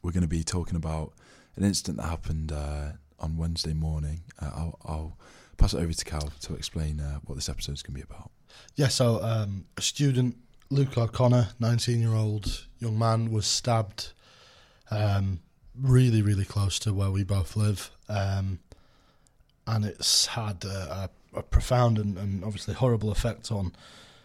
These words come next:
Speaker 2: the local area and the local community and students in Manchester as a whole. And for the, the second time in eight years, eight years, eight episodes,
Speaker 1: Yes.
Speaker 2: sorry, of doing this podcast, we, we're talking about knife crime again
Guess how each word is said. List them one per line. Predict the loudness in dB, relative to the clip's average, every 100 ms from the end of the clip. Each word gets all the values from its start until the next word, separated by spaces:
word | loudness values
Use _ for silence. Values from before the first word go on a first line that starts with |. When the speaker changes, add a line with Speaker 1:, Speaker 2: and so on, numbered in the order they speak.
| _ -6
Speaker 2:
the |
local | -4 -2 -2 -4
area | -2 -2 -4
and | -4
the | -4
local | -6 -6 -10
community | -10 -8 -6 -8 -8 -8
and | -8 -12 -8
students | -6 0 0 0 -2
in | -2
Manchester | -2 -2 -4 -4 -4
as | -4
a | -4
whole. | 0 0 0 -2
And | -2 -2 -2 -8 -20 -20 -20 -20 _
for | 0
the, | 2 2 -2 -6
the | -2
second | 2 2 4 4
time | 8 8 8
in | 6
eight | 4 2
years, | 2 4 4 2 -4 -6
eight | -4 -2
years, | 0 0 -2 -8 0
eight | 2 2 -4 _ -2
episodes, | 0 2 2 2 4
Speaker 1:
Yes. | 2
Speaker 2:
sorry, | 0 0 2 2 2
of | 2
doing | 4 4 4
this | 2
podcast, | 0 -2 0 0 0 2
we, | 0 0 -6 -20 -20 -20 -20 -4
we're | 0
talking | 4 4 4
about | 4
knife | 4 4 2
crime | 2 2 4
again | 4 2 2